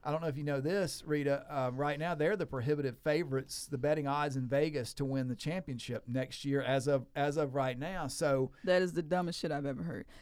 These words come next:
Speaker 2: They have to build a team. They said they're, now all of the experts are saying the Lakers made a mistake because they got Anthony Davis over there, but they didn't think about the supporting pieces. You think about a Chicago Bulls team, they had supporting pieces. They had your Kerrs and your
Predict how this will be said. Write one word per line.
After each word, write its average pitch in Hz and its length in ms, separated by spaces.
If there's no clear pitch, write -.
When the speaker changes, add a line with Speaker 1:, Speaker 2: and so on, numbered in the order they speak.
Speaker 2:
They 196 140
have 208 180
to 214 180
build 185 720
a 165 140
team. 180 500
They 170 140
said 175 420
they're, 175 420
now 160 280
all 220 340
of 208 120
the 196 140
experts 226 400
are 180 40
saying 175 240
the 160 80
Lakers 170 280
made 165 220
a - 20
mistake 185 600
because 170 380
they 175 240
got 175 240
Anthony 175 300
Davis 190 440
over 156 220
there, 151 300
but 170 140
they 175 120
didn't 175 280
think 180 160
about 165 300
the 175 60
supporting 175 600
pieces. - 640
You 185 120
think 220 160
about 175 280
a 180 40
Chicago 180 460
Bulls 247 380
team, 156 320
they 175 140
had 208 320
supporting 233 600
pieces. 311 440
They 151 160
had 214 280
your 180 100
Kerrs 185 560
and 175 180
your 175 180